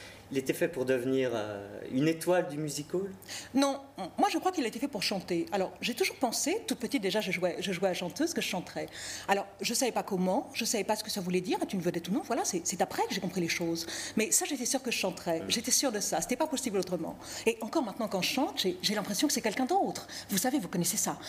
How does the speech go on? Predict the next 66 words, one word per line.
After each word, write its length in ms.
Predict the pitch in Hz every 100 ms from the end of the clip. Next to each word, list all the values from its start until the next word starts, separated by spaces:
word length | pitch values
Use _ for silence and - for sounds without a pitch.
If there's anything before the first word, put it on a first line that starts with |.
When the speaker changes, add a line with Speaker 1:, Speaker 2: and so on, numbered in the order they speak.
| - - - -
Speaker 2:
Vous 180 | 220
arrivez 220 | 285 285 254
devant 100 | 240
les 80 |
micros, 220 | 240 - 262
vous 100 | 196
en 60 |
pouvez 340 | - - 320 196
plus, 200 | - 175
vous 180 | 208
avez 100 | 208
la 100 | 214
tête 200 | 220 247
comme 100 | -
ça, 220 | 285 - -
plein 160 | 320
de 80 | 311
soucis, 260 | 285 - 175
plein 220 | - 311
d'ennuis. 240 | 269 175
Oh, 160 | - -
je 100 | -
peux 80 | 269
pas 140 | - 302
y 80 | 208
aller, 120 | 170
je 80 | -
peux 100 | 285
pas, 100 | 143
je 100 | -
peux 60 |
pas, 100 | 220
je 80 | 180
peux 60 | -
pas, 100 | -
il 60 |
faut 100 | -
y 80 | 339
aller. 120 | 208
Bon. 280 | 175 170 190 - - - - -
Et 60 |
vous 220 | - 285 240
y 40 |
allez, 260 | 220 262 403 - - -
et 40 |
c'est 140 | -
quelqu'un 260 | 302 294 320
d'autre, 280 | 330 403 320
c'est 120 | -
votre 260 | 262 339 220
voix 240 | 208 285 -
qu'on 100 | 277
entend, 240 | 269 - 381
et, 120 | 247 247
et 120 | 226
c'est 160 | 226 254
vous 160 | -
et 40 | 392
c'est 100 | 262
pas 120 | 202
vous. 220 | 180 165 165 - - -
Vous 80 |
savez, 180 | 190 370
vous 100 | 269
connaissez 300 | - 180 302
ça. 200 | 294 247